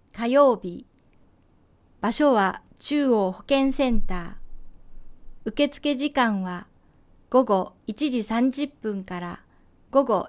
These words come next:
四時まで。屋那覇地域、九月三日月曜日。場所は屋那覇保健センター。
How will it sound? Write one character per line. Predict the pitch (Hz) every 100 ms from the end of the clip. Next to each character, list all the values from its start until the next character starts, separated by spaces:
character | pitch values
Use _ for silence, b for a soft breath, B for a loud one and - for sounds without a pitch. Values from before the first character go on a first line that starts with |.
| -
四 | 254
時 | 254 233
ま | 196
で。 | 175 85 - _ _ _ _ _ _ - - - _ _
屋 | 214
那 | 254 285
覇 | 302 285 285
地 | - 277
域、 | 208 - 185 - _ _ _ _ _ _ _ -
九 | 311
月 | 277 262 214
三 | 190 196 - -
日 | 214 - - _ _
月 | 220 220 269
曜 | 294 277 208
日。 | 190 180 - _ _ _ _ _ _ _ _ _ _ _ _ _ _
場 | 208
所 | 233 294 247
は | 196 - b b _ _
屋 | 269
那 | 302 277
覇 | 240 196
保 | 190
健 | 202 285 285
セ | 277 277
ン | 220
タ | -
ー。 | 180